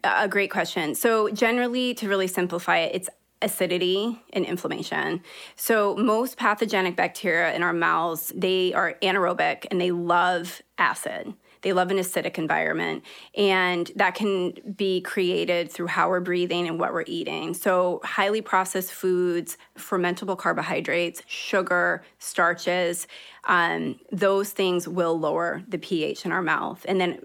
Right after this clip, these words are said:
eating frequency too. So those of us who tend to snack or graze or sip all day,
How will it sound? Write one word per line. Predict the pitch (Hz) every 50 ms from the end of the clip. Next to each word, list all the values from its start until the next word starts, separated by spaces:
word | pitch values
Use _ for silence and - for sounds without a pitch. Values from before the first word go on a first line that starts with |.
| -
eating | - 220 214 208 196 175
frequency | 175 - - 185 180 - 165 160 165 - 170 156 156
too. | - - - - 107 85 - - - - - - - _
So | - - - 196 185 180 180 175 -
those | 185 190 196 202 208 208
of | 220 208 220
us | 208 196 185 190
who | - - - 202 190 180 175 175
tend | - 175 165 156 156
to | - 160
snack | 165 - - - 233 233 233 233 220 226 226 -
or | 160 170
graze | 175 175 - 196 196 196 196 196 196 190 190 185 -
or | 160
sip | 156 - - - - 214 208 185 - - - - _ _ _ _ _ _ _ _ _ _ -
all | 190 185 180 180
day, | 180 180 185 170 170 160 165 175 196 240 269 302